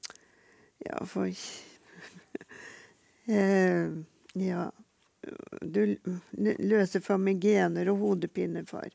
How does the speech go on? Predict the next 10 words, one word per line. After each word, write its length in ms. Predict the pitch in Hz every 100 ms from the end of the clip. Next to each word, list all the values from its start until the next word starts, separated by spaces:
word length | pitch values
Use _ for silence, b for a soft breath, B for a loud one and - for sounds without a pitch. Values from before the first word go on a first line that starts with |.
| B B B B B _
Fra 220 | - 208 -
astma 500 | 196 208 - 202 190
og 40 | 196
sukkersyke, 760 | 233 - 180 - 185 170 185
far. 220 | 170 170 165
Du 140 | 185
løser 480 | 180 196 160 - 170
i 120 | 175 180
Jesu 480 | 180 185 - - 202
navn. 260 | 165 156